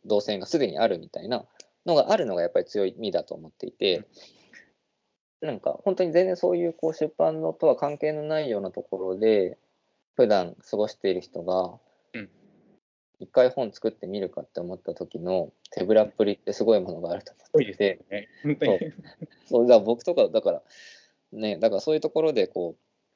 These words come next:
Speaker 1: 始めた時に、どこからそれが、こう、広がっていくのかっていうと、やっぱりその書店とか、
Speaker 2: まあまあ、そうですね。
Speaker 1: その、やっぱりそういうな-、そのバーのカウンターとかね、そういうところからでしかないと思っていて、
Speaker 2: う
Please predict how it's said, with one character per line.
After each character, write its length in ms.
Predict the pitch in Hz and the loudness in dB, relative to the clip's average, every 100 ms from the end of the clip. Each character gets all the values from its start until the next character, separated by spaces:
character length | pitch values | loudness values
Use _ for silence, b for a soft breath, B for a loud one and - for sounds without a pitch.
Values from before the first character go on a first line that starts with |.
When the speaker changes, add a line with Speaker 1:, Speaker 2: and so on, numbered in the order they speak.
| _ _ - | _ _ -6
Speaker 1:
始 220 | 131 139 | -4 -2
め 120 | 147 | -2
た 120 | 170 | -4
時 240 | 180 160 123 | -6 -8 -6
に、 340 | 135 123 - _ _ - | -4 -6 -8 _ _ -20
ど 240 | 82 160 | -2 0
こ 160 | 175 175 | 2 2
か 100 | 98 | 2
ら 80 | 92 | 0
そ 120 | 101 | -4
れ 120 | 95 | -2
が、 300 | 98 90 - - _ _ _ _ _ | -2 -2 -6 -20 _ _ _ _ _
こ 160 | 95 87 | -6 -4
う、 40 | |
広 220 | - 107 | -2 2
が 80 | 95 | 2
っ 80 | 101 | 2
て 100 | 104 | -2
い 60 | 98 | -4
く 100 | 101 | -6
の 120 | 92 | -6
か 140 | 65 | -6
っ 40 | - | -6
て 120 | 95 | -4
い 40 | |
う 20 | |
と、 80 | 92 | 0
や 60 | 120 | 4
っ 40 | |
ぱ 80 | 165 | 4
り 80 | 135 | 4
そ 100 | 92 | 0
の 100 | 92 | -6
書 120 | - | -6
店 240 | - 98 | -4 -4
と 120 | 95 101 | -2 -2
か、 420 | - 90 87 85 _ - B B | 2 4 4 -2 _ -20 B B
Speaker 2:
ま 100 | 127 | -4
あ 60 | 107 | -4
ま 60 | |
あ、 0 | |
そ 0 | |
う 20 | |
で 60 | 101 | -10
す 100 | 110 | -4
ね。 0 | |
Speaker 1:
そ 100 | 104 | -4
の、 200 | 92 90 92 - - | -2 -8 -10 -16 -10
や 80 | 139 | 2
っ 20 | |
ぱ 80 | 123 | 4
り 60 | 110 | 4
そ 100 | 104 | 0
う 20 | |
い 40 | |
う 20 | |
な-、 100 | 101 95 | -4 -6
そ 80 | 101 | 0
の 40 | |
バ 180 | 107 98 | 2 2
ー 20 | |
の 60 | 90 | 0
カ 140 | 98 | -8
ウ 60 | 95 | -6
ン 60 | |
タ 120 | 92 | -4
ー 40 | 95 | -6
と 100 | 98 | -6
か 80 | 92 | -8
ね、 60 | |
そ 100 | 160 | -2
う 40 | 160 | 0
い 20 | |
う 20 | |
と 100 | 165 | 2
こ 120 | 180 | 2
ろ 80 | 175 | 4
か 100 | 123 | 4
ら 100 | 92 - _ _ | 4 0 _ _
で 100 | 104 | -8
し 80 | 98 | -8
か 100 | 95 | -6
な 120 | 117 | -2
い 60 | 117 | -2
と 80 | 82 | -4
思 120 | 82 | -14
っ 20 | |
て 140 | - - | -14 -16
い 60 | |
て、 220 | - | -8
Speaker 2:
う 20 | 92 | -4